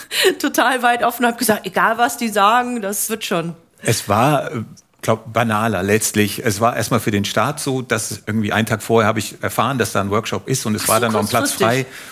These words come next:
Speaker 2: und,
Speaker 1: Ja.
Speaker 2: ähm, da hab ich gesagt, "Klar, geh ich hin." Also ich mach sowas immer, find, find es wichtig. Dann war es auch noch so in der Nähe, dass ich mit dem Fahrrad <laughs> hinfahren konnte. Das war dann perfekt.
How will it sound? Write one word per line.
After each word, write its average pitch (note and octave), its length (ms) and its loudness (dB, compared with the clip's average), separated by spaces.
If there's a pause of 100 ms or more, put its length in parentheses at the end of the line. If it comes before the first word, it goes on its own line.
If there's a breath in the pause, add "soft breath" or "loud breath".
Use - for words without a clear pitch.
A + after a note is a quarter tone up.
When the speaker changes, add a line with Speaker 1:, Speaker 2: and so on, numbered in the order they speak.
(140 loud breath)
Speaker 2:
und, A#2+ 260 6
Speaker 1:
Ja. D4+ 200 2
Speaker 2:
ähm, A#2 340 0 (200)
da A#2 80 -4
hab G#2+ 60 -2
ich G2 60 -8
gesagt, G2 200 -4
"Klar, G2+ 180 0
geh G#2 100 0
ich G2 80 -2
hin." A2 220 2
Also F2+ 180 -4
ich F#2 120 -6
mach F#2+ 120 -2
sowas F2+ 220 -6
immer, B2 360 2
find, F#2+ 320 -6 (140)
find G#2 140 -6
es - 120 -10
wichtig. B2 400 -4 (540 loud breath)
Dann F#2+ 200 -2
war F#2 120 0
es G2+ 120 -6
auch F#2 100 -8
noch - 360 -10
so G2 180 -6
in G2+ 80 -4
der F#2+ 80 -2
Nähe, G2+ 260 2
dass G2+ 140 -2
ich - 60 -8
mit F#2 80 -4
dem F2 60 -6
Fahrrad - 280 -4
<laughs> - 80 0
hinfahren - 420 0
konnte. - 420 0
Das - 200 -2
war - 180 -4
dann - 160 -2
perfekt. G#2+ 500 -2